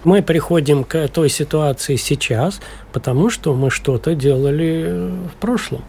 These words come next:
Но я хотел немножко вернуться. Вы сказали, что в буддизме богов нету. В буддизме есть боги, <laughs> и их много. И в буддизме, если мы возьмём мировоззрение, то в буддизме шесть уровней миров. Человеческие миры,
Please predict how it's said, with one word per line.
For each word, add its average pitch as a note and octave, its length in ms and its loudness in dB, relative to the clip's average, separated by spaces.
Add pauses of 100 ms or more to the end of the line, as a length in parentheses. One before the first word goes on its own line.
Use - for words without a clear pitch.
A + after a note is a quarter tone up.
(120)
Но E3+ 120 8
я G3+ 100 6
хотел F#3+ 320 2
немножко F3 420 2
вернуться. G3 580 0
Вы D#3+ 120 0
сказали, D3+ 420 0
что D3 200 -2
в C3+ 40 -4
буддизме C3+ 520 0
богов C3+ 440 0
нету. F#3 460 -2
В B2 80 -6
буддизме D3 560 2
есть C3 360 2
боги, A#2 360 -2 (300)
<laughs> - 300 -12
и C#3+ 120 4
их - 200 0
много. C3+ 480 0 (500)
И C#3+ 440 4
в B2+ 40 -6
буддизме, D#3 580 2
если D3 320 2
мы C#3 320 0
возьмём C3+ 560 0 (280)
мировоззрение, C#3+ 840 2
то B2+ 160 -4
в A#2+ 60 -4
буддизме D3 480 0
шесть G3+ 400 2
уровней D#3 420 2
миров. B2 320 0 (240)
Человеческие C#3+ 800 0
миры, E3+ 480 2